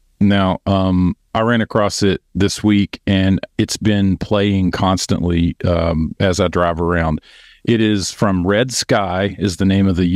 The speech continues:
YouTube channel, uh, but it is a Norm Macdonald.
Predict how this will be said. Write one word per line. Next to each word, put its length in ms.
YouTube 240
channel, 420
uh, 240
but 180
it 100
is 160
a 100
Norm 520
Macdonald. 840